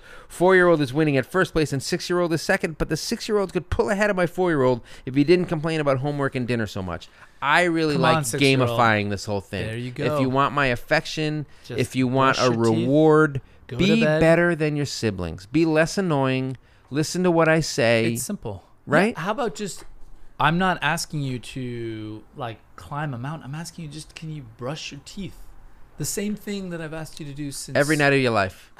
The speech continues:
Speaker 1: Yeah.
Speaker 2: since you were two.
Speaker 1: Since you were two or however
Speaker 2: My
Speaker 1: old
Speaker 2: kids
Speaker 1: you
Speaker 2: are
Speaker 1: were.
Speaker 2: so bad at brushing their
Speaker 1: Just
Speaker 2: teeth.
Speaker 1: brush your teeth.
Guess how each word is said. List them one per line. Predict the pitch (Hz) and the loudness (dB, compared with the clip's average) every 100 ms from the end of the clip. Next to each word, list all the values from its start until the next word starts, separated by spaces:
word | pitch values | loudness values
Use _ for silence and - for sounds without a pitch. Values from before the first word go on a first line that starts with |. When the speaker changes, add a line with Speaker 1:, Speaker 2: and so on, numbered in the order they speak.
| - | -12
Speaker 1:
Yeah. | 151 | -4
Speaker 2:
since | 135 107 | -2 0
you | 120 | -2
were | |
two. | 113 110 90 | -2 -4 -6
Speaker 1:
Since | - - 120 | -8 -16 -14
you | 127 | -12
were | 120 | -8
two | - 123 110 | -6 -6 -8
or | |
however | 110 110 107 110 | -8 -8 -8 -4
Speaker 2:
My | 117 | -4
Speaker 1:
old | 104 | 0
Speaker 2:
kids | 120 | -2
Speaker 1:
you | 107 | -2
Speaker 2:
are | |
Speaker 1:
were. | |
Speaker 2:
so | - 117 | -2 0
bad | 107 101 | 2 0
at | 101 | 0
brushing | 98 95 98 | -4 -6 -6
their | 101 | -6
Speaker 1:
Just | 131 | -6
Speaker 2:
teeth. | 101 | -4
Speaker 1:
brush | 151 165 - | -6 -6 -10
your | 147 | -14
teeth. | - 113 - | -14 -14 -14